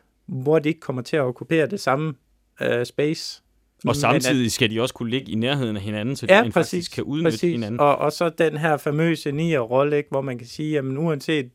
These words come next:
Speaker 1: hvilken formation du spiller, så har du bare det her rum, eksempelvis foran, øh, de centrale forsvarer, som altid skal være optaget. Nogen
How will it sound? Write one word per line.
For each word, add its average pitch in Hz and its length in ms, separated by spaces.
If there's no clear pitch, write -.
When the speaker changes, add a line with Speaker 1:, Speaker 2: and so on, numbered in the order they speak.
Speaker 1:
hvilken 147 400
formation 123 540
du 123 100
spiller, 170 340
så - 180
har 165 240
du 123 80
bare 139 240
det 139 160
her 143 220
rum, 156 460
eksempelvis 131 680
foran, 123 520
øh, 117 380
de 123 100
centrale 131 460
forsvarer, 127 520
som 127 200
altid 143 360
skal 120 220
være 123 120
optaget. 127 420
Nogen 151 300